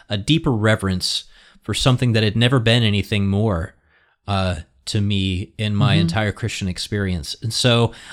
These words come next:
Speaker 1: I understand that a lot of people who may have, they may be able to, like, intellectually accept some of this stuff, but it's hard for them on the personal level to
Speaker 2: Mm-hmm.
Speaker 1: kind of sort of feel a sense that, that this is what the church says it is. And so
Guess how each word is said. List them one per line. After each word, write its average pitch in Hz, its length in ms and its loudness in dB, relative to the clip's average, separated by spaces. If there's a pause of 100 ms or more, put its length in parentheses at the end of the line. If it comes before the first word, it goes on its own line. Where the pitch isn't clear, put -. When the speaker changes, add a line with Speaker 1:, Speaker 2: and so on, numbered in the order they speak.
Speaker 1:
I 170 120 6
understand 156 580 4
that 110 100 0
a 92 100 -4
lot 120 220 4
of 165 60 0
people 123 460 -2 (380)
who 135 140 2
may 135 220 8
have, 139 500 4 (640)
they 135 100 6
may 165 140 8
be 185 140 6
able 160 160 6
to, 139 140 0
like, 120 240 0
intellectually 127 560 2
accept - 300 -4
some 135 140 4
of 131 80 2
this 135 120 0
stuff, 139 280 0
but 123 80 2
it's 110 120 0
hard 143 200 2
for 135 100 0
them 127 160 2
on 113 100 2
the 95 80 -2
personal - 580 2
level 80 420 -6 (720)
to 127 120 0
Speaker 2:
Mm-hmm. 131 100 -2
Speaker 1:
kind 135 120 4
of - 220 -2 (260)
sort - 220 0
of 117 100 0
feel 160 420 4
a 120 60 2
sense - 580 0 (200)
that, 107 340 -2
that 110 180 -4
this 120 240 0
is 123 240 2
what 104 280 0
the 104 120 2 (160)
church - 400 -4
says 110 380 -2
it 90 80 -4
is. 85 280 -6
And 92 120 -4
so 98 400 -2